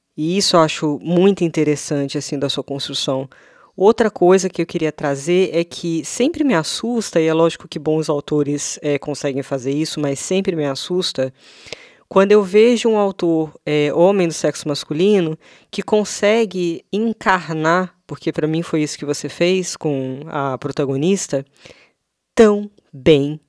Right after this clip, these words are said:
e tão detalhadamente as questões femininas. Eu fiquei passada. Porque eu já tinha lido o livro do Paulo fazia um tempo, aí eu fui ler de novo esses dias, e eu falei, "Meu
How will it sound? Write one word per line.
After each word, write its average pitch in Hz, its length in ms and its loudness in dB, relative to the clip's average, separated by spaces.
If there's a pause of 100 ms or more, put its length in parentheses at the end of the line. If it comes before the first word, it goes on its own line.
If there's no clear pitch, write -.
e 160 120 -8 (160)
tão 226 200 4
detalhadamente 165 800 0
as 147 80 -12
questões - 380 -10
femininas. 127 560 -6
Eu 131 60 -6
fiquei - 240 -14
passada. - 520 -10 (1500)
Porque 139 280 2
eu 147 40 8
já 151 140 4
tinha 196 260 2
lido 180 220 4
o 160 40 2
livro 147 220 0
do 139 100 -4
Paulo 139 280 2
fazia 143 260 -6
um 143 100 -6
tempo, 147 480 -4
aí 147 260 -2
eu 156 120 0
fui 160 220 -4
ler 160 140 2
de 156 120 -2
novo 147 300 4
esses 147 240 -6
dias, 135 540 -4 (360)
e - 60 -6
eu 165 40 -2
falei, 185 360 -2
"Meu 208 500 2